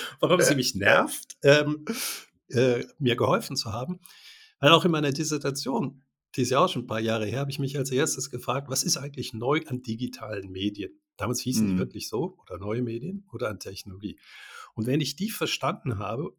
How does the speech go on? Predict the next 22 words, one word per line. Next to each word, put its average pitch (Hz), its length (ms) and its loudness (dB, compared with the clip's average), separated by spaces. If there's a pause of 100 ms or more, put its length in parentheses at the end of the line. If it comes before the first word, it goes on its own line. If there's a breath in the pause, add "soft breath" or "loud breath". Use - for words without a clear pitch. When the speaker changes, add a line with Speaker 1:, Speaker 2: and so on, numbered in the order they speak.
(760)
Speaker 1:
nämlich 123 360 0
was - 420 -4
kann 160 360 2
ich, 190 280 -4
was 120 160 -2
sind 123 180 -4
die 113 100 -6
Grenzen 196 600 -4
und 131 180 -6
was 131 140 -2
sind - 140 -6
die 127 80 -6
ökonomischen 120 640 -4
Gesetze 110 460 0
dahinter, 101 560 -8 (460 loud breath)
dann 127 220 4
Speaker 2:
Mhm. - 20 -8
Speaker 1:
kann 127 180 -4
ich 147 140 -6
strategische 113 520 -4
Entscheidungen 101 500 -2
treffen. - 360 -20